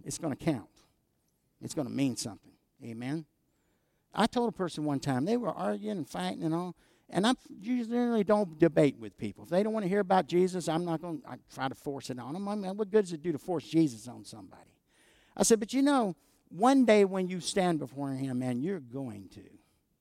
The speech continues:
Matter of fact, I'll go a step farther. You're gonna kneel before him." That, see, I, you know, you, you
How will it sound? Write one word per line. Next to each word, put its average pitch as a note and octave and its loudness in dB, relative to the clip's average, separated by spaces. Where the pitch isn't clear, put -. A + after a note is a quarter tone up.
Matter F3 2
of - -8
fact, D#3+ 2
I'll F3+ 4
go E3+ 2
a D3+ 0
step D#3+ 0
farther. A2+ -10
You're D#3 0
gonna C#3 -2
kneel G#2+ -8
before A2 -14
him." G2 -20
That, F3+ 6
see, G#3 8
I, G#3+ 0
you A3 2
know, A#3 4
you, G#3+ 2
you G#3 -4